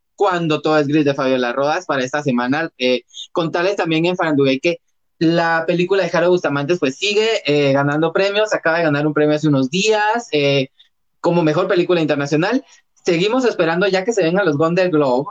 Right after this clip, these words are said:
y que también, pues, ya den el, el listado oficial de cuáles son las cinco películas, porque estamos todos así como, por favor, que así sea, eh, cuáles son las cinco, eh, películas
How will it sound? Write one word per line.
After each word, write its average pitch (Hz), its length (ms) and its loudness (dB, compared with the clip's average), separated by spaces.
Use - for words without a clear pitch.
y 147 160 0
que 151 100 -2
también, 147 380 0
pues, 165 280 -2
ya 151 280 -4
den 160 260 2
el, 170 300 2
el 151 120 0
listado 147 320 0
oficial 147 360 -2
de 160 120 -2
cuáles 196 320 -2
son 185 120 0
las 180 160 0
cinco 196 280 0
películas, 147 680 0
porque - 140 -6
estamos 165 280 -2
todos 180 220 2
así 143 140 -2
como, 143 260 0
por 156 220 -2
favor, 151 440 0
que 135 80 -4
así 156 140 -6
sea, 139 360 -4
eh, 151 140 -2
cuáles 196 200 -2
son 202 120 -2
las 190 100 -2
cinco, 185 400 0
eh, 143 220 0
películas 175 640 0